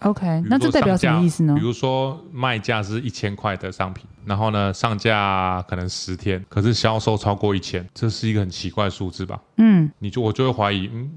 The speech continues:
Speaker 2: 它是不是洗的？那这时候你要怎么做，
Speaker 1: 哦。
Speaker 2: 你知道吗？你就去看，点进去看它的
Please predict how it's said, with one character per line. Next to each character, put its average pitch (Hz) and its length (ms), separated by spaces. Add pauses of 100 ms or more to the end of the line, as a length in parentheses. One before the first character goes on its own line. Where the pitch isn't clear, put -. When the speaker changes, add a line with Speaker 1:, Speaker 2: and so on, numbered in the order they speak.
(120)
Speaker 2:
它 - 160
是 110 260
不 98 80
是 98 200
洗 - 260
的？ - 240
那 117 100
这 127 120
时 117 80
候 - 80
你 202 60
要 208 80
怎 226 60
么 202 200
做， 110 100
Speaker 1:
哦。 98 40
Speaker 2:
你 - 20
知 98 40
道 101 80
吗？ 92 120
你 92 80
就 104 100
去 101 80
看， 98 300 (320)
点 95 180
进 104 100
去 104 140
看 104 180
它 104 120
的 95 180